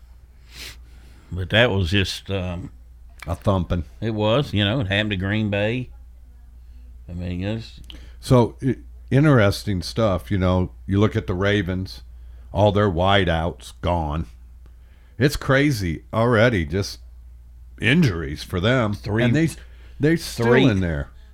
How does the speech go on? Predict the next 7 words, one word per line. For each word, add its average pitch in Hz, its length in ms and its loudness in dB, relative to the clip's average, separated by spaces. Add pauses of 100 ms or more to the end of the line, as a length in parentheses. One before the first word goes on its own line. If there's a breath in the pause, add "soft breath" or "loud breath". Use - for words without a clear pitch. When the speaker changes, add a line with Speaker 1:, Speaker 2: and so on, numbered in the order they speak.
Speaker 1:
Three, 123 420 0
um, 98 320 -2
running 110 360 -2
backs 117 320 -4
out. 123 420 -4 (360)
Speaker 2:
It's - 140 -18
crazy. 98 520 -4